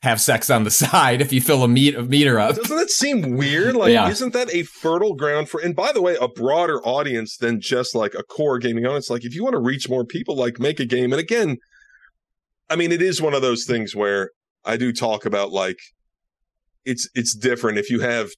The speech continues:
Speaker 2: too much agency, like, then it's like, okay, like, this does feel a little weirder. So, um, I, one of my favorite characters in Marvel is, is the Punisher,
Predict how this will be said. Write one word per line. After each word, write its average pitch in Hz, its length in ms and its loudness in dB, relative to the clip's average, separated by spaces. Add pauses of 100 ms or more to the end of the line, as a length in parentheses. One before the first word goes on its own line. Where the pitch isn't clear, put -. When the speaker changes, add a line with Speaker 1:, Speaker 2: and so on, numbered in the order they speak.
Speaker 2:
too 131 240 -4
much 123 300 0
agency, 127 720 -4
like, 117 520 -4
then 117 200 0
it's 110 200 -2
like, 104 200 0 (280)
okay, 92 600 -6
like, 104 240 -2
this 123 160 -4
does 120 280 0
feel 120 220 0
a 113 40 2
little 113 240 2
weirder. 113 320 0
So, 117 240 0 (460)
um, 110 420 -2 (460)
I, 107 240 -2
one 120 260 0
of 123 40 0
my 117 100 0
favorite 110 360 -4
characters 101 680 -6
in 95 180 -2
Marvel 120 340 -2
is, - 280 -8
is 92 360 -10
the - 80 -8
Punisher, 92 440 -6